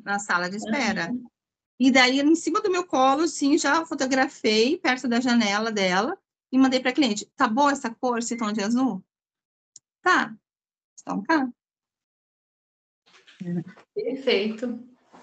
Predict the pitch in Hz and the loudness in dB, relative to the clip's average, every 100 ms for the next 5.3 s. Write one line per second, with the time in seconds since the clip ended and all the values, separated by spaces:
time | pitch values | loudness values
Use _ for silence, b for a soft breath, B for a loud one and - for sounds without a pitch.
0 | _ 349 - 233 220 247 262 277 233 226 | _ 0 2 2 2 -2 -2 -6 -6 -6
1 | 233 - B B B B - 226 254 262 | -12 -20 B B B B -10 2 4 4
2 | 311 330 320 320 294 302 311 302 302 247 | 2 2 0 0 0 -2 -4 -2 -2 4
3 | 240 226 226 226 214 202 202 226 190 240 | 6 6 2 0 0 0 0 -2 0 2
4 | 262 277 - 269 262 - 240 240 240 240 | 2 0 -4 -2 -2 0 0 0 -2 -4
5 | 233 226 | -4 -6